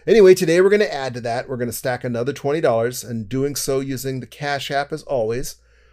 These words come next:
Uh, and I'm gonna cut straight to the chase. I'm gonna open the Cash App. I've already got twenty dollars in there because I had money on there.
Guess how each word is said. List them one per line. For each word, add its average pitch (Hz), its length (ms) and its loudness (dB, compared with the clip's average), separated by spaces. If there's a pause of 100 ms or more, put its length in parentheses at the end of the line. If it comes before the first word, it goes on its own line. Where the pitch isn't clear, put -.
(760)
Uh, 110 300 -8
and 107 680 -8
I'm 104 1000 -8 (200)
gonna 120 160 -6
cut 135 180 -6
straight 151 220 -6
to 139 60 -14
the 131 60 -12
chase. 143 340 -2
I'm 120 100 -4
gonna 110 320 -6
open 135 440 -4
the 127 80 -6
Cash 135 360 -8
App. 143 280 -4 (520)
I've 113 120 -8
already 120 220 -2
got 117 200 -4
twenty 123 220 -6
dollars 117 360 -4
in 123 80 -6
there 127 160 -2
because 107 460 -6
I 98 200 -8
had 95 420 -8 (220)
money 107 280 -8
on 113 180 -6
there. 113 320 -8